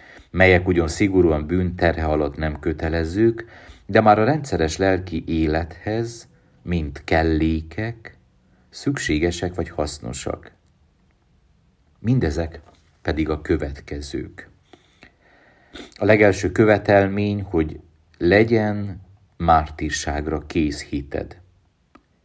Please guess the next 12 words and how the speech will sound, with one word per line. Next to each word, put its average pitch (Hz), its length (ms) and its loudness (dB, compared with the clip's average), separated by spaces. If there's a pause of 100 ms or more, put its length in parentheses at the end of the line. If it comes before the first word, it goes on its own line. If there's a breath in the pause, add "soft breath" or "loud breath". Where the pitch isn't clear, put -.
(460)
Ennek 92 360 2
föltétlenül 87 680 4
meg 98 240 0
kell 82 200 0
lennie 85 380 0
lelked 80 460 0
érzületében 82 920 -2
és 80 200 -6
akaratában. 71 1120 -10 (1800)
Azért 82 500 0
életelved 82 880 0
legyen, 104 520 -2